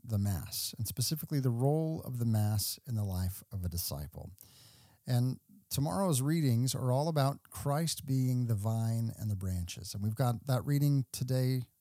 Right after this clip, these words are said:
uh, from John fifteen that we'll hear tomorrow at Mass. And then a commentary on that same scripture by Saint Cyril of Alexandria we're gonna talk about. And we're all gonna tie it into my experience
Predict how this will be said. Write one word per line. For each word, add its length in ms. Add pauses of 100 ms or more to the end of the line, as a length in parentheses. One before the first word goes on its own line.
(140)
uh, 300
from 280
John 280
fifteen 500 (140)
that 100
we'll 120
hear 200
tomorrow 420
at 120
Mass. 320 (440)
And 140
then 320
a 140
commentary 680
on 140
that 180
same 380
scripture 440
by 160
Saint 300
Cyril 300
of 80
Alexandria 760
we're 120
gonna 180
talk 300
about. 240 (500)
And 160
we're 100
all 240
gonna 180
tie 340
it 200
into 840
my 240
experience 880